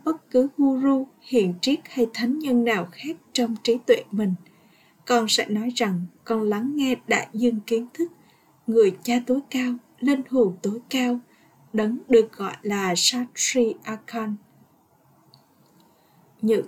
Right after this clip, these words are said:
từ này thật ngọt ngào. Những người Akali, những người đạo Sikh gọi rất lớn,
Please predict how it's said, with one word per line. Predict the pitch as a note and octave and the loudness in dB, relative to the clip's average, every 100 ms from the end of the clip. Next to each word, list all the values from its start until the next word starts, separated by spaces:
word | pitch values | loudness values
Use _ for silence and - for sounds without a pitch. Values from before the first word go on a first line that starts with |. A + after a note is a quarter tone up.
| - | 2
từ | A3+ | 4
này | F#3+ F#3+ F3+ E3 - | 4 2 2 0 -4
thật | A3 G3+ G3 | -6 -6 -4
ngọt | G3 F3 - | -6 -6 -4
ngào. | G3 F#3+ F3+ _ _ _ _ _ _ _ _ | -4 -4 -8 _ _ _ _ _ _ _ _
Những | G#3+ A3 A#3 | 0 2 2
người | B3 A3+ F3 - | 4 6 4 -2
Akali, | A3 A#3+ A#3+ B3 A#3 A3+ A3 - _ _ | -10 -8 -4 0 4 4 4 -4 _ _
những | A3+ G#3+ | 2 4
người | B3+ A3+ | 6 6
đạo | F#3+ - - | 6 -2 -2
Sikh | - D#4+ - - | -2 -4 -10 -6
gọi | A#3+ - - | -4 -4 -6
rất | C4 C#4 - | -6 -6 -6
lớn, | - A3+ A3 C#4 | -2 -2 -2 -6